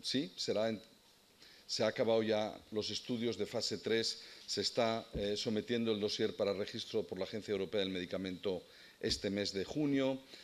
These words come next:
En primer trimestre de dos mil quince, la Organización Mundial de la Salud emitirá una recomendación sobre el uso de una primera generación de vacunas de malaria y otros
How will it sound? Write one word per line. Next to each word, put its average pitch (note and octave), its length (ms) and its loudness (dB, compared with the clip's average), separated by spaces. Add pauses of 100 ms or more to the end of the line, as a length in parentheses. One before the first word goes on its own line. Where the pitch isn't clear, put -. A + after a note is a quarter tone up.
(360)
En G2 380 0
primer A2 360 2
trimestre A2 420 0
de G#2+ 60 2
dos G#2 200 0
mil G#2+ 200 -2
quince, C3+ 460 2
la A2 80 4
Organización G#2 440 0
Mundial G2+ 280 -2
de G2 80 0
la G2 80 0
Salud G#2 280 0
emitirá G2+ 420 -2
una G2 180 -2
recomendación F#2+ 720 -4 (320)
sobre G#2 240 -2
el G2+ 80 -2
uso A2 200 -4
de F#2+ 60 0
una A2 220 0
primera G#2 300 -2
generación G2+ 580 -4
de F#2 80 0
vacunas F#2 400 -4
de F#2+ 60 -6
malaria G#2+ 440 -2 (460)
y C3 300 0
otros G2+ 540 -2